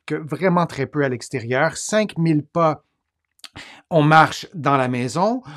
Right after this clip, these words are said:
on marche occasionnellement à l'extérieur et sur de courtes distances. Et donc ça, c'est pour cinq mille pas par jour.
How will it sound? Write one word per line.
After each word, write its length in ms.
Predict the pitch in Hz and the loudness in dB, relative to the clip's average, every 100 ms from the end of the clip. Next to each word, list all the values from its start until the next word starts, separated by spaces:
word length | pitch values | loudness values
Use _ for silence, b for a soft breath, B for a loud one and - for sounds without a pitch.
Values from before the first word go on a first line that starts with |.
| 110 - | -20 -2
on 160 | 180 | 2
marche 320 | 202 247 - - - | 4 2 -2 -12 -6
occasionnellement 840 | 240 247 190 196 180 165 175 185 - | -2 -2 0 0 0 0 0 -2 -2
à 100 | 151 | 0
l'extérieur 760 | 139 - 143 120 127 135 175 - b _ | 0 -2 -8 -6 -4 -2 -4 -6 b _
et 160 | 233 247 | -4 -4
sur 320 | - - 190 | -4 -6 -4
de 140 | 151 156 | 0 0
courtes 560 | - - 262 - - | -2 -4 -2 -2 -4
distances. 760 | 123 110 - 139 180 277 - - B B _ | -4 -6 -10 -10 -8 -8 -10 -16 B B _
Et 100 | 131 | -2
donc 260 | 143 143 - | 0 -2 -4
ça, 320 | - 160 - | -2 -2 -2
c'est 220 | - 147 | -8 -8
pour 240 | 143 127 - | -8 -10 -10
cinq 400 | - 240 233 151 | -4 -4 -2 -2
mille 180 | 135 | -2
pas 140 | - 147 | -2 -6
par 240 | 123 110 | -6 -8
jour. 400 | 120 190 254 180 | -4 -2 -2 -4